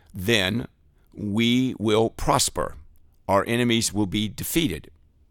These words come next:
Now, I can't tell you how all that is going to be played out in your life, but I can tell you that that's a very important biblical principle. And if we do not obey the Lord, and we do not do what he says, then there are going to be consequences, and they're going to be significant.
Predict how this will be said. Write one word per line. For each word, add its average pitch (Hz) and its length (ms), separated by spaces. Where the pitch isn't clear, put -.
Now, 107 140
I 104 80
can't - 300
tell 90 180
you 82 180
how 73 100
all 90 240
that 85 280
is 85 180
going 90 200
to 82 40
be 80 120
played 85 320
out 76 180
in 78 80
your 71 140
life, 73 360
but 110 120
I 113 100
can 151 320
tell 104 220
you 98 160
that 101 140
that's 98 200
a 90 40
very 98 280
important 87 480
biblical 82 360
principle. - 480
And 143 260
if 143 140
we 139 140
do 147 120
not 185 280
obey 110 240
the 95 100
Lord, 90 320
and 131 180
we 156 100
do 190 120
not 214 240
do 110 340
what 92 160
he 85 80
says, 76 520
then 110 240
there 107 80
are - 20
going 101 180
to 92 60
be 98 100
consequences, 85 760
and 82 140
they're 76 80
going 71 200
to 67 60
be 76 180
significant. - 600